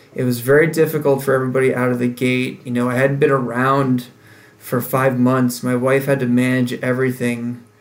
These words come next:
uh, while working and having two children. Um, you know, it, that is not easy.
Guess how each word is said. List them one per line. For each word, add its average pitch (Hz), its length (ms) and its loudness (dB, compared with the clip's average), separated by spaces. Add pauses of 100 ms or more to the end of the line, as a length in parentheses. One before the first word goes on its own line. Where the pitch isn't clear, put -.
(440)
uh, 123 280 0
while 127 380 0
working 123 800 -2
and 123 880 -2
having 127 440 -4
two 131 200 -4
children. 120 720 -4 (240)
Um, 117 640 -4 (680)
you 120 160 -2
know, 117 180 -2
it, 123 160 -2
that 127 240 -4
is 139 180 -2
not 127 540 2
easy. 123 680 -4